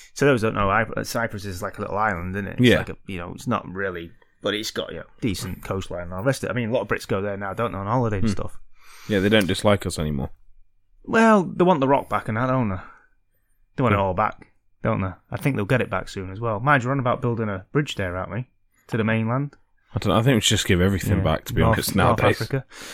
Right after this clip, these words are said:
Speaker 1: Anyway, whatever. So, yeah, we should just give it all back. I,
Speaker 2: Yeah.
Speaker 1: I, you know, I don't care. Give
Speaker 2: Give
Speaker 1: Scotland
Speaker 2: Scotland
Speaker 1: back.
Speaker 2: back.
Speaker 1: Scotland back, yeah.
Speaker 2: <laughs>
Speaker 1: Scot-free. But yeah, um, they should give us the vote.
Speaker 2: Yeah, give the English the vote.
Speaker 1: But anyway,
Speaker 2: Anyway.
Speaker 1: um,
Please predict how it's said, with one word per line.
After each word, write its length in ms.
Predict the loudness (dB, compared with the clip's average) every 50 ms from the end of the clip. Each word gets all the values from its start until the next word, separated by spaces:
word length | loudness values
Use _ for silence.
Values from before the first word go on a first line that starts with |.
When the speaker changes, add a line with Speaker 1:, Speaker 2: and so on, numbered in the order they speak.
| -2 2 6
Speaker 1:
Anyway, 320 | 6 8 8 8 6 4 2 -6 -16 -16 -16 -16 -8 2
whatever. 300 | 6 8 8 8 8 6 2
So, 340 | -2 2 6 6 6 6 4 -2 -10 -18 -20 -20 -20 _ -20 -20 _ _ -8 0
yeah, 120 | 2 4 4
we 60 | 4
should 200 | 2 0 -2 -2
just 160 | -4 -4 -4
give 100 | -6 -6
it 60 | -4 -4
all 140 | -6 -6
back. 200 | -6 -8 -4 0
I, 140 | 2 4 4
Speaker 2:
Yeah. 80 | 4 2
Speaker 1:
I, 40 | 0
you 100 | -2 -4
know, 100 | -4 -2
I 80 | -2 -2
don't 200 | -4 -4 -6 -8
care. 240 | -10 -10 -10 -10 -8 -4
Give 160 | -2 -2 4 6
Speaker 2:
Give 160 | 6 6 6
Speaker 1:
Scotland 0 |
Speaker 2:
Scotland 460 | 6 8 8 8 10 8 6 6 8
Speaker 1:
back. 160 | 8 8 8
Speaker 2:
back. 80 | 8 4
Speaker 1:
Scotland 180 | 0 -2 -2 0
back, 160 | 2 4 4 8 10 10 10 10 8 6 4 6 8 8 8 10 8
yeah. 60 | 6 6
Speaker 2:
<laughs> 0 |
Speaker 1:
Scot-free. 640 | 8 6 4 4 4 4 2 2 2 2 0 -2 -4 -10 -14 -10 -8 -6 -6 -4 2 4
But 100 | 4 6
yeah, 200 | 8 8 8 8
um, 540 | 10 10 10 10 10 10 8 6 2 2 0 -2 -6 -14 -14 -12 -12 -14 -14 -16 -18 -20 -20 -20 -20 -18 -16 -16 -16 -14 -14 -14 -12 -6 -2
they 60 | 2
should 140 | 2 4 6
give 160 | 6 6 6
us 140 | 6 6 4
the 80 | 4
vote. 280 | 4 6 6 4 4 0 -4 -12 -20 -20 -2 4
Speaker 2:
Yeah, 160 | 6 8 8 8
give 200 | 8 6 6 6
the 100 | 8 8
English 320 | 10 10 8 8 6 4
the 80 | 2 0
vote. 260 | 4 4 6 6 6
Speaker 1:
But 120 | 6 6 6
anyway, 340 | 6 8 8 8 6 8 8
Speaker 2:
Anyway. 180 | 8 8 8
Speaker 1:
um, 280 | 6 6 4 2 0